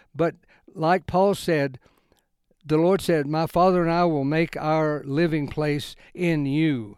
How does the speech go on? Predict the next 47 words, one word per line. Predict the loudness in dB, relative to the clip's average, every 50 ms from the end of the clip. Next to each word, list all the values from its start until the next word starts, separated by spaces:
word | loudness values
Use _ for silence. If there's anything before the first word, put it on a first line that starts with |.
| _ _ _ _
We'll | -2 0 0 0
live | 2 2 0 0 -2
in | -2 -4 -2 -2
your | -2 -2 -2 -4
heart." | -6 -6 -8 -8 -8 -12 -18 -20 -20 -20 -20 -10
And | -6 -6 -6 -4 -4
Paul | -2 0 0 0 0
said, | -2 -2 -2 -2 -2 -4 -8 -16 -18 _ -4
"In | -2 -2 -2
the | -2 -4
time | -4 -2 0 0 0 0
of | 0 0 -2
need," | 0 0 0 0 0 0 -2 -6 -10 -16 _ _ _ _ -10
and | -8 -6 -6 -6 -8 -10 -12 -8
you | -6 -4 -4
look | -2 -4 -4 -4 -6
at | -6 -6
what | -4 -2
he's | -4 -4 -4
saying, | -4 -4 -2 -2 -2 -2 -4 -6 -8 _ -20 _ _
"When | -6 -4 -2 0
you're | 0 0 -2 -2 -4 -6 -10 _ _ _ _
about | -10 -4 -2 -2 -2 -4
to | -2 -2
break | 0 0 0 0 0
down, | 0 0 2 2 0
you | 0 0 0
know | 0 0 0
it, | 0 -2
or | -2
have | -2 -2 -2 -2 -2
broke | 0 -2 -2 -2 -2
down, | -4 -4 -2 -2 -4 -6 -8 -14 -20 -20 _ -4
go | 2 4 4 4 4
to | 4 2
him | 2 2 0 0 2 2 0 0
in | 0 0 -2
that | -2 -4 -6 -10
private | -6 -2 0 2 2 2 2 0 -4 -4 _
place | -6 -4 -2 -2 -2 -4 -6 -10 -14 -20 _ -20 _ -6
inside | -4 -4 -4 -4 -4 -2 0 0 0 0
of | -2 -2 -2
your | -2 -4 -4 -4
heart | -4 -4 -6 -6 -6 -10 -16 -20 -20 _ _
where | -6 -4 -2 -2 -2
he | -2 -4 -4 -2 -2 0 0 0
is, | 0 -2 -2 -6 -8